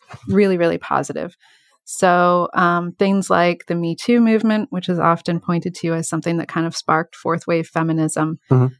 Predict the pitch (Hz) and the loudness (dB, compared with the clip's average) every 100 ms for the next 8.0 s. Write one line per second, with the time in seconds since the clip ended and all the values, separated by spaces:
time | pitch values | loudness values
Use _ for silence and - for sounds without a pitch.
0 | _ 175 170 156 175 170 180 165 170 165 | _ 2 2 2 0 2 2 4 4 2
1 | 156 - 160 175 156 151 156 151 156 147 | 0 0 -2 0 -2 0 0 0 0 -2
2 | 143 160 - - - 170 165 147 151 - | -4 -4 -6 -8 -4 -2 -2 -2 -4 -4
3 | - 160 156 160 147 156 147 - 139 139 | 0 0 0 0 0 0 -4 -4 -4 -4
4 | - 139 135 - _ _ _ _ _ _ | -6 -6 -6 -10 _ _ _ _ _ _
5 | _ - 202 190 190 180 165 160 - - | _ 0 4 4 4 4 4 0 -2 0
6 | 165 - 175 160 151 165 202 208 214 - | 2 2 2 2 0 0 0 -2 -2 -4
7 | 180 160 - 156 160 156 151 - 156 156 | -4 -4 -4 -6 0 0 0 -2 -2 -2